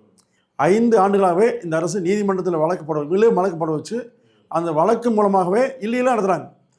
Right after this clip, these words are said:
அப்போ ஒரு பெரிய அளவு வருமானம் வருதுங்க. நீங்க ஒண்ணும் இல்ல, டாஸ்மாக் கடையில வாங்குற சரக்குன்னு சொல்றாங்க, நீங்க கேட்டிருப்பீங்க. அதாவது நீங்க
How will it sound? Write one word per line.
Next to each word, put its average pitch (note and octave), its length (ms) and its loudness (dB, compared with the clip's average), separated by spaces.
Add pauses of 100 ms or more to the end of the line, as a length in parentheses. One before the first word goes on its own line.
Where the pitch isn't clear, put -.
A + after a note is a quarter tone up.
(180)
அப்போ G#3 180 -2 (360)
ஒரு F#3+ 220 2
பெரிய C#4 380 2
அளவு B3 220 0
வருமானம் A3+ 400 -4
வருதுங்க. D3 280 -8 (400)
நீங்க D3 140 -8
ஒண்ணும் G3+ 180 -2
இல்ல, D#3 160 0
டாஸ்மாக் F3 480 -6
கடையில E3+ 260 -2
வாங்குற D3 360 -6
சரக்குன்னு E3 340 -6
சொல்றாங்க, D#3 260 -10
நீங்க B2 260 -20
கேட்டிருப்பீங்க. D3 440 -16 (880)
அதாவது F#3 420 0 (380)
நீங்க E3 260 -4